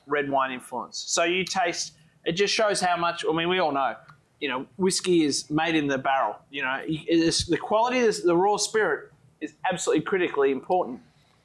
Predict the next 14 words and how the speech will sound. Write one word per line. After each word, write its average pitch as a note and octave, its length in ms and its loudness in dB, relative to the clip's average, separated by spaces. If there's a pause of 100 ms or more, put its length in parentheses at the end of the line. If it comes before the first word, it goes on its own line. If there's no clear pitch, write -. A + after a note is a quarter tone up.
(220)
but D#3+ 220 0 (400)
the D3+ 100 -2
style F3 720 2
and D3 80 2
obviously E3+ 300 0
all C#3+ 100 0
the C3 80 -4
colour, C3 360 0 (460)
but D3+ 220 2
that's D#3 260 0
all E3 100 0
coming C3+ 320 -2
from B2+ 220 -12
the, A#2 160 -10